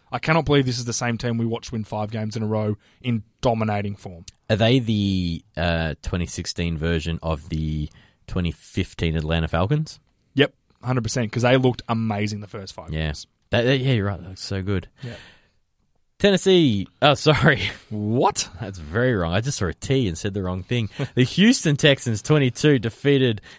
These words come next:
Speaker 2: the Indianapolis Colts, seventeen. Uh, I just can't put this division together.
Speaker 1: Well, it's, it's amazing what a difference a week, a week
Speaker 2: Yeah.
Speaker 1: makes when the Colts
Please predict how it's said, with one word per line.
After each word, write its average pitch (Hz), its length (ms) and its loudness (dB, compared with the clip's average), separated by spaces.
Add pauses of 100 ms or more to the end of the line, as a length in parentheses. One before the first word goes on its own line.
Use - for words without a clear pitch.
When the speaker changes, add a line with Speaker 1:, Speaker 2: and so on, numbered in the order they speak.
Speaker 2:
the 123 140 2
Indianapolis 135 440 0
Colts, - 360 2
seventeen. 131 880 2 (1200)
Uh, 135 80 0 (1200)
I 135 280 0
just 143 340 0
can't 113 480 0
put - 240 0
this 92 160 -6
division 85 440 -6
together. 76 420 -8 (120)
Speaker 1:
Well, 220 240 4
it's, - 380 2
it's 196 200 2
amazing 160 540 4
what 156 180 8
a 180 40 8
difference 135 460 0
a 123 40 2
week, 104 280 -6 (160)
a 117 60 -6
week 110 220 -2
Speaker 2:
Yeah. 139 160 4
Speaker 1:
makes - 200 -4
when 123 100 0
the 120 80 0
Colts 131 320 2